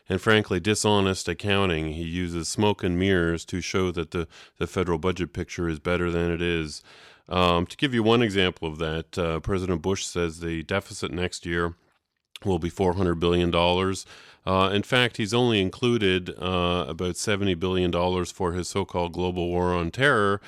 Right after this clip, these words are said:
but the global war on terror has, uh, has cost two hundred billion in the last few years.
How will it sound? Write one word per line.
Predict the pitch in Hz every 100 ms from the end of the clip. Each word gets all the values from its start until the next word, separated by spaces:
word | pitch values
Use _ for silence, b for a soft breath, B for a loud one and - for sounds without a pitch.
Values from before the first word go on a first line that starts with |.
| B B B
but | 101 98
the |
global | 107 113 107
war | 104 104 104
on | 101 98
terror | 117 117 107 95 98 95
has, | 101 95 92
uh, | 98 95 92 82 73
has | 98 90
cost | - 101 95 92 -
two | - 107
hundred | 113 127 113 82
billion | 87 85 85
in |
the | 85
last | 85 85 87
few | - 87
years. | 85 92 87 80